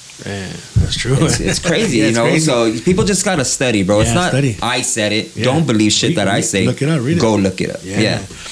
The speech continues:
Speaker 1: And then too, they, we, they, well, be, before, we, before I knew, like,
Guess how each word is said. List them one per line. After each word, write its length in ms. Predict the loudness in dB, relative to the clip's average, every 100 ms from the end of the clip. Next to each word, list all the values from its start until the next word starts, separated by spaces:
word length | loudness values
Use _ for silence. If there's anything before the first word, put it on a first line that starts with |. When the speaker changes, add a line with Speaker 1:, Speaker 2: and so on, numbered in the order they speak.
| -14 -12 -8
Speaker 1:
And 80 | -4
then 120 | 0
too, 160 | 2
they, 200 | 4 2 -2 -2
we, 80 | 0 0 -4 -2
they, 120 | 0
well, 200 | 2 0
be, 200 | 0 2
before, 340 | 2 2 2 2
we, 140 | 2
before 280 | 0 0 2
I 120 | 4
knew, 220 | 4 4
like, 240 | 4 2